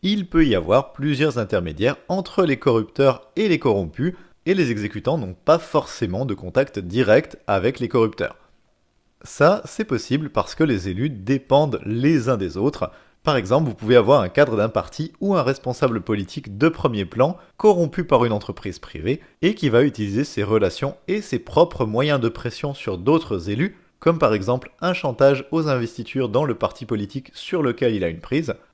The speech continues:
pour obtenir des autres élus et responsables politiques des décisions qui, au final, bénéficieront à l'entreprise, mais sans que ces autres élus aient eux-mêmes eu besoin de négocier avec cette entreprise. Bon,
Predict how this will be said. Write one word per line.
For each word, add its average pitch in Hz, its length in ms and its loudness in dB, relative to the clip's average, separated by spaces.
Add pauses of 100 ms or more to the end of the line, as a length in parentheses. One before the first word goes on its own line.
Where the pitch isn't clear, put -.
pour 190 160 0
obtenir 147 440 -2
des 92 260 -4
autres 113 420 -4
élus 120 300 -4
et 160 100 0
responsables 110 520 -2
politiques - 480 -6 (180)
des 143 220 0
décisions 113 540 -4
qui, 160 320 -8 (280)
au 214 100 0
final, 110 600 -2 (220)
bénéficieront 143 840 -2
à 180 80 2
l'entreprise, 139 640 -4 (200)
mais 139 220 -2
sans 175 440 -4
que 180 120 4
ces 120 220 -2
autres 104 320 -2
élus 87 340 0
aient 156 240 2
eux-mêmes 120 520 2
eu 165 120 -2
besoin 117 460 0
de 110 100 0
négocier 92 500 -2
avec 101 220 0
cette - 220 -6
entreprise. - 460 -10 (1200)
Bon, 95 220 -4